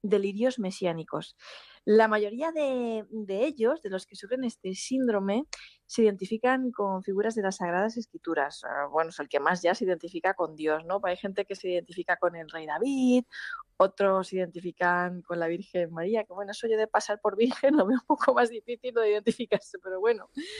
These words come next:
Y en, en general a la mayoría les da por, por creerse Jesucristo,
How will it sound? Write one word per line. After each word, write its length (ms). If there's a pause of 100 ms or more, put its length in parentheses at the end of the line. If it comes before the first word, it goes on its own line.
(300)
Y 340
en, 500
en 140
general 380
a 80
la 100
mayoría 480
les 160
da 140
por, 380
por 180
creerse 800
Jesucristo, 760